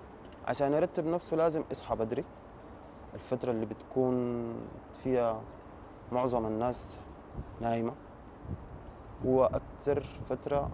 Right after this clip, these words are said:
ممكن يستفيد منها في إنه يخزن معلومات يقدر يستحضرها في الامتحان. عندنا مقولة بتقول: "من طلب العلا أو من طلب العلا سهر الليالي".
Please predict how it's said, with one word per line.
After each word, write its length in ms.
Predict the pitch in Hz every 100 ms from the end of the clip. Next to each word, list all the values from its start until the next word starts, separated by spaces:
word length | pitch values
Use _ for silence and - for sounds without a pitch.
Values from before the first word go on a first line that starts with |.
| 117
ممكن 280 | 127 139 131
يستفيد 560 | - - - 123 117
منها 280 | 120 131 139
في 180 | - -
إنه 160 | 123 120
يخزن 360 | - 123 131
معلومات 520 | 117 104 107 110 135 139 -
يقدر 360 | 127 120 147 - - - - - - - -
يستحضرها 600 | - - - 117 123 190 -
في 60 |
الامتحان. 420 | 123 127 139 147 123 - - - - - - - - - - - -
عندنا 280 | 170 175 160
مقولة 340 | 147 170 165
بتقول: 420 | 139 123 143 156 160 131 -
"من 200 | 113 113 104
طلب 260 | 151 151 135
العلا 360 | 127 147 156 - - - - - - - -
أو 100 | 117
من 160 | 110 104
طلب 240 | 127 131
العلا 320 | 123 127 139 139
سهر 300 | 143 135 117
الليالي". 420 | 107 107 107